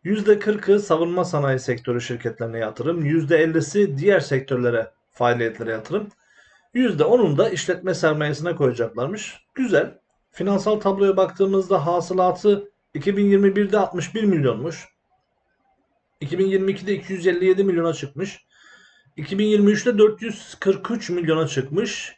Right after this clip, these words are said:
Karlılık da aynı düzeyde yükselmiş. Sekiz nokta iki milyondan yirmi dört milyona,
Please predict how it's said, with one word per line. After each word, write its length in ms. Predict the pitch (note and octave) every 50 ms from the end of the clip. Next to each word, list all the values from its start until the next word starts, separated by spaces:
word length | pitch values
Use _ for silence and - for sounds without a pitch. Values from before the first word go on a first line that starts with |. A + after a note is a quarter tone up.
| _ - -
Karlılık 460 | F3+ F3 F#3 G#3 A3+ A3+ - - -
da 260 | E3 E3+ G#3 G3 -
aynı 240 | F#3+ A3 A#3 A3 G3
düzeyde 380 | E3+ D3+ C#3 C#3+ C3 C3+ D#3+ F3+
yükselmiş. 680 | F3 E3+ C#3+ - - D#3+ D3+ D#3+ D#3 C#3 - - - _ _ _ _ _ _ _ _ _
Sekiz 360 | - - - D#3 - - F#3
nokta 320 | F3+ E3 D#3 - - E3+
iki 160 | D#3+ - - F3+
milyondan 680 | F3+ E3 D3 C3+ B2+ B2 A#2+ B2 D3+ E3+ F#3+ F#3+ F3+ E3 C#3+
yirmi 260 | C3+ C#3 D3 D3 D3
dört 240 | D#3+ F3+ F3 F3 -
milyona, 720 | D3 C#3 C3+ B2 A#2+ A#2 A2+ A2 A#2+ D3 F#3 G3 G3 -